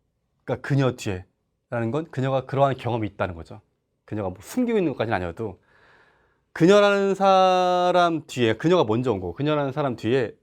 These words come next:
이런 경험이 있다는 얘기죠. 가방에 놓여 있어요. Behind after the class. 무슨 말일까 이건?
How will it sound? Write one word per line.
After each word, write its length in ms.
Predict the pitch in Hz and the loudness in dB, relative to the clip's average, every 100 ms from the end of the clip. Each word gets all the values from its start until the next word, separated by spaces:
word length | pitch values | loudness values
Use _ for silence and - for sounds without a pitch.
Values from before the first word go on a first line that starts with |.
| _ | _
이런 260 | 139 135 | -4 -4
경험이 280 | 117 101 92 | -4 -6 -8
있다는 220 | 90 90 | -10 -16
얘기죠. 260 | 87 _ _ _ _ _ _ _ _ _ _ _ _ | -18 _ _ _ _ _ _ _ _ _ _ _ _
가방에 460 | - 135 180 180 | 0 4 4 2
놓여 240 | 113 113 127 | 0 0 0
있어요. 500 | 107 - 95 92 90 _ _ _ _ _ | -2 -4 -6 -6 -10 _ _ _ _ _
Behind 500 | 120 147 165 170 147 | 2 4 4 2 4
after 380 | 110 - 135 | 2 2 -8
the 40 | 117 | -10
class. 420 | - 107 92 _ _ _ | -2 -2 -2 _ _ _
무슨 240 | - 120 | -18 -14
말일까 260 | 101 92 139 | -12 -14 -18
이건? 180 | 101 | -20